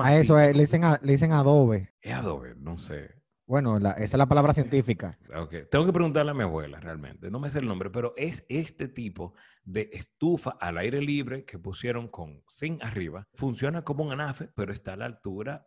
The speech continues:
Speaker 2: de tu cabeza. Tú no tienes que agacharte para eso mismo, pero no es cemento, no es bloque.
Speaker 1: No, de la
Speaker 2: Eso
Speaker 1: cintura, porque
Speaker 2: literalmente
Speaker 1: la cabeza.
Speaker 2: Bueno, digo, te, te que-, te, te queda visualmente, te queda como la cintura, pero tú pones el caldero arriba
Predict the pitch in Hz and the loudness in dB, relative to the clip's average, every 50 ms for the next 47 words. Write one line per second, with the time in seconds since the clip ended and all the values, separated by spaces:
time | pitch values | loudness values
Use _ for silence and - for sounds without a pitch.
0 | _ _ - 92 - 98 - 90 82 82 - 151 156 - 90 - _ _ _ _ | _ _ -20 -18 -18 -14 -14 -14 -12 -10 -12 -12 -10 -12 -16 -18 _ _ _ _
1 | _ - 107 104 110 104 110 110 110 101 117 104 90 80 - - - 143 160 160 | _ -10 -10 -10 -8 -8 -8 -10 -8 -8 -8 -8 -8 -10 -10 -4 -4 -4 -4 -4
2 | - - - 98 98 - 101 120 139 120 87 80 - _ _ _ _ _ _ _ | -8 -10 -8 -8 -8 -6 -4 -2 -2 -2 -4 -6 -10 _ _ _ _ _ _ _
3 | 117 110 107 107 98 92 87 80 80 92 95 104 - 147 127 117 104 104 95 - | 4 6 6 6 4 2 0 -2 -4 -6 -8 -4 -4 -4 -2 -2 -4 -6 -8 -8
4 | 98 - - - 85 87 101 107 98 87 90 104 123 139 131 127 123 - 127 120 | -10 -10 -10 -10 -8 -6 -6 -6 -6 -4 -4 -2 2 4 4 6 6 6 6 4
5 | 113 135 131 151 165 165 143 135 135 135 147 156 151 147 135 123 113 95 - 101 | 6 6 6 8 8 6 4 4 4 4 4 4 4 2 0 0 -2 -2 -2 -2
6 | 101 135 131 131 131 135 147 156 - 180 180 180 190 240 233 - _ _ _ _ | 0 2 2 2 4 2 2 2 0 -2 -2 -2 -4 -8 -12 -18 _ _ _ _
7 | _ _ _ _ - - - - 147 170 165 147 110 98 113 123 147 151 147 - | _ _ _ _ -8 -6 2 4 6 6 6 4 0 0 2 2 2 2 2 0
8 | - - - - _ _ - 127 113 107 - 139 139 - - - 120 113 113 - | -10 -14 -16 -20 _ _ 2 2 2 2 -4 -4 -4 -2 -2 -4 -2 -2 -2 -2
9 | - 123 - 131 131 135 147 156 147 151 143 - - 151 147 151 160 147 135 113 | -2 0 2 4 4 6 6 6 4 2 0 0 0 2 2 4 4 4 2 2
10 | 98 95 95 98 92 107 120 139 151 151 151 151 151 147 151 156 151 127 123 101 | 2 2 -2 -4 -2 2 2 4 4 4 4 2 2 2 0 -2 0 0 0 0
11 | 95 92 104 110 107 95 92 82 101 98 - 107 110 117 120 113 143 139 135 127 | 2 0 0 -2 -2 -4 -4 -6 -8 -6 -4 -4 -4 -4 -2 -2 -2 -2 0 0
12 | 127 120 127 131 131 127 104 95 90 90 107 110 | 0 0 0 0 -2 -4 -6 -6 -6 -8 -10 -12